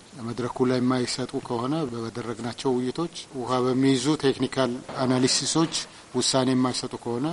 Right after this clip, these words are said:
ይሄ እንግዲህ ለትዝብት ክፍት ነው ማለት ነው። የድርድር ጉዳይ ብቻ ሳይሆን የትዝብትም ጉዳይ ይሆናል ማለት ነው። ዓለም ባንክ ምን ይሰራል? ክቡር አቶ ገዱ እንደገለጹት ነው። ከፕሮጀክቶች ጋር ግን ያለው ነገር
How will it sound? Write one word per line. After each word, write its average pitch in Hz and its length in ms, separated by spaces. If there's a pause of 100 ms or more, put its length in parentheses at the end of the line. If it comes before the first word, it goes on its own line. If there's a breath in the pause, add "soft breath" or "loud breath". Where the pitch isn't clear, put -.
(280)
ይሄ 110 180
እንግዲህ 120 340
ለትዝብት 127 640
ክፍት - 300
ነው 131 140
ማለት 107 300
ነው። - 120 (120)
የድርድር 113 720 (100)
ጉዳይ 120 300
ብቻ - 220
ሳይሆን 160 260
የትዝብትም 117 600 (540 loud breath)
ጉዳይ 123 280
ይሆናል 123 340
ማለት 113 300
ነው። 98 100 (140)
ዓለም 147 300
ባንክ 147 260
ምን 147 140
ይሰራል? 151 460 (100)
ክቡር 127 260
አቶ 123 160 (340)
ገዱ 120 320
እንደገለጹት 127 1300
ነው። 104 120 (140)
ከፕሮጀክቶች 170 720
ጋር 131 200
ግን 127 240 (280)
ያለው 135 360
ነገር 135 320